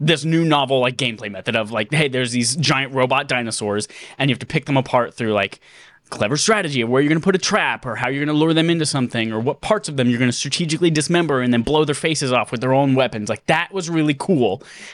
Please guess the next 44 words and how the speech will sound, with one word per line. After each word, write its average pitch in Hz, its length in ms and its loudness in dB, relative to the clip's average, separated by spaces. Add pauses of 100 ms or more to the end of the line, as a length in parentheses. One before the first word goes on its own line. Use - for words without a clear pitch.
(120)
and 131 120 2
that 127 80 2
was 131 80 -4
something 131 240 2
that 123 80 2
I 123 60 4
hadn't 131 240 -6
seen 120 420 -2 (320)
in 131 140 2
that 113 180 -2
way 107 480 0
in 113 120 -6
a 110 40 -4
very 110 200 0
long 104 160 -2
time. 98 260 -6
So 123 160 0
that 147 260 0 (320)
drew 139 260 2
me 127 180 4
into 120 160 0
Horizon 117 420 2
one. 110 400 0 (520)
There's 101 140 -2
that 101 140 -2
whole 127 160 2
mystery 139 460 2
of, 110 120 -2
like, 98 180 -2
what 107 120 0
is 110 80 -6
this 101 120 -4
world 113 220 4
in 104 80 -4
the 98 60 -6
future, 113 340 0
but 113 240 -2
suddenly 110 300 0
it's, 98 100 -6
like, - 220 -14 (200)
populated 113 360 -4
by 98 100 -4
primitive 110 480 0
people. 160 500 2